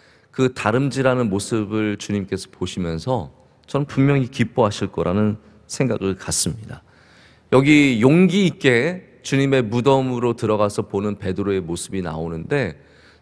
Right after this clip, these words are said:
처음부터 우리가 담대한 건 아닌 것 같습니다. 어, 제자들도 마찬가지였고, 우리 모두가 다 담대함을 처음부터 갖는 건 아니지만,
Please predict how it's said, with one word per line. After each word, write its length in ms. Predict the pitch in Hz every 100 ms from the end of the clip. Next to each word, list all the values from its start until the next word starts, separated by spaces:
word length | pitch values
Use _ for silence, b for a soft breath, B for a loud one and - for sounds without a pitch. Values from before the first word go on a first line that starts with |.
| _
처음부터 640 | - 202 220 233 196 196 190
우리가 460 | 135 110 127 135
담대한 560 | - 107 120 139 147 143
건 160 | 135 101
아닌 240 | 104 147
것 100 | 123
같습니다. 580 | 82 - - 76 - - _ _ _
어, 100 | -
제자들도 540 | - 110 123 110 113
마찬가지였고, 1080 | 113 85 127 113 101 - 82 76 - 123 85 b b b b b b
우리 160 | 127 165
모두가 460 | 123 123 139 147
다 240 | 143 113 117
담대함을 600 | 107 113 120 135 131 135
처음부터 520 | - - 143 139 143
갖는 340 | 101 95 98
건 160 | 104 110
아니지만, 640 | 78 82 - - 131 82